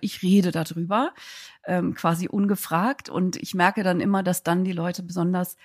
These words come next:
aufmerksam zuhören. Ich merke das auf Instagram, wenn ich irgendwie eine Dienstagssprechstunde oder was zum Beispiel zu so einem Thema mache,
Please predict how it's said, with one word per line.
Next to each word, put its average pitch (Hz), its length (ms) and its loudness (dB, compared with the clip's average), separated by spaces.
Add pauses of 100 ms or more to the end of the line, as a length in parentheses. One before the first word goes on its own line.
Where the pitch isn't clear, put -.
(400)
aufmerksam 180 520 -2
zuhören. 214 680 0 (560)
Ich - 140 -4
merke 180 240 2
das 175 180 2
auf 165 100 -2
Instagram, 185 520 0
wenn 175 140 2
ich - 180 -4
irgendwie 180 360 -4
eine 175 160 2
Dienstagssprechstunde 180 840 -2
oder 185 160 -2
was - 420 -4
zum 185 140 -4
Beispiel 185 320 -2
zu - 140 -8
so 180 80 0
einem 190 160 2
Thema 202 300 0
mache, 208 360 -2